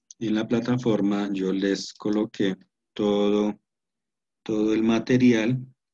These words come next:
con el fin de que ustedes lo vayan, eh, revisando. Entonces aquí está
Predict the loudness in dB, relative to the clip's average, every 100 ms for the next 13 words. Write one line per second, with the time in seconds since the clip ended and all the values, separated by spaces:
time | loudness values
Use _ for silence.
0 | _ _ _ _ -8 -8 -4 -4 -2 -4
1 | -4 -8 -8 -6 -2 -2 -4 -6 -12 -18
2 | _ _ _ _ -10 -6 -4 -4 -4 -4
3 | -2 -2 -4 -8 _ _ _ _ _ _
4 | _ -8 -6 -4 0 0 0 0 0 0
5 | -2 -4 -6 -4 -6 -4 -4 -2 -4 -8
6 | -8 -8